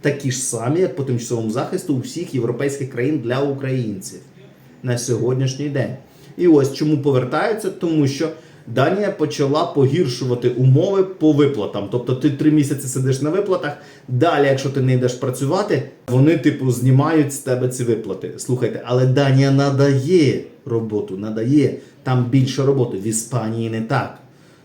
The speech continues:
В Іспанії, ну, от на мій погляд, краще пройти цю програму, скільки ти можеш.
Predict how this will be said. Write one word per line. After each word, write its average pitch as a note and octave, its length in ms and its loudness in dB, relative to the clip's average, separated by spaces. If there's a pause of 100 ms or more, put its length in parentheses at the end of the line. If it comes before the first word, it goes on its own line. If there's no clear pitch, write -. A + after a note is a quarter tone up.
(140)
В B2 180 0
Іспанії, G#3 1000 0
ну, A#2+ 100 0
от A2+ 120 -4
на C3+ 80 4
мій D#3+ 180 4
погляд, G#2+ 380 0
краще E3+ 420 -4
пройти C#3+ 380 2
цю D3 140 0
програму, D#3+ 580 2
скільки C3+ 360 -2
ти C3 160 2
можеш. A#2 720 4